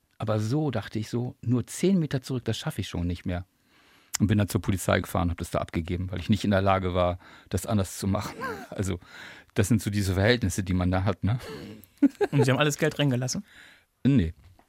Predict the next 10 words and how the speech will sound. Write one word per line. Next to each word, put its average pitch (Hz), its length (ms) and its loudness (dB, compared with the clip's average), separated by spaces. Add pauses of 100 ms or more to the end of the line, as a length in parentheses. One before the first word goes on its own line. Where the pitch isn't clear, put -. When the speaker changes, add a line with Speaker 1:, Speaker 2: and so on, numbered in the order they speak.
(160)
Speaker 1:
ich - 80 -10
hab - 100 -8
noch 85 140 -4
was 87 100 -6
dazu - 220 -12
gepackt. - 400 -12 (440)
Nein, 82 240 -6 (120)
Quatsch. - 320 -14 (580)
<laughs> - 1500 2 (2000)
Nein. 95 380 2